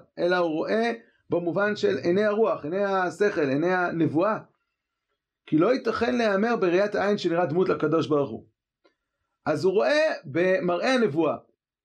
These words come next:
וביד הנביאים הדמה, מלמד שמראה לכל נביא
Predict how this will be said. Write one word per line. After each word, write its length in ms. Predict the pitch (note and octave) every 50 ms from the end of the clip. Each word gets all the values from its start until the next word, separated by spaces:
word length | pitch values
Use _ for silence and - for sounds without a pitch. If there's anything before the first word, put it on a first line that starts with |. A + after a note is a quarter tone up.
| _ _ _ -
וביד 440 | C3+ C3 C#3+ E3 F3 G#3+ C4 C#4+ C4+
הנביאים 440 | C4 B3 A3 - D#3 F#3+ A3 C4 C4+
הדמה, 480 | A3+ C#3 C3 E3+ E3 - D3+ D#3 E3 G3+ G#3+ - _ _ _ _ _ _ _ -
מלמד 340 | - D#3 E3 F3+ A3+ C4
שמראה 360 | C4 - A3+ G3+ G3 G#3 B3+ C4
לכל 380 | A#3+ G#3+ G#3+ - A#3+ C4+ C#4+
נביא 540 | C#4+ C4 A#3+ F#3+ C#3+ F3+ A#3+ C#4+ E4 E4+